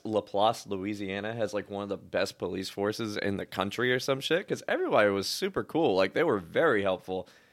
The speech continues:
But, like, as soon as I moved to Lexington, I, obviously, I got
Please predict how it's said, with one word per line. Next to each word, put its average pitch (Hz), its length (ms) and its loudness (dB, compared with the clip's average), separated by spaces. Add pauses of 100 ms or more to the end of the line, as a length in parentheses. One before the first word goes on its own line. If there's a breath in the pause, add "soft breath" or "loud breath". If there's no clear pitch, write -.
(240 soft breath)
But, 120 160 0
like, 110 300 2 (320)
as 104 180 -10
soon 160 440 0
as 101 220 2
I 110 100 2
moved 117 220 -4
to - 60 -6
Lexington, 110 640 -4
I, 110 300 0 (300)
obviously, 101 580 -2
I 107 80 2
got 95 280 -2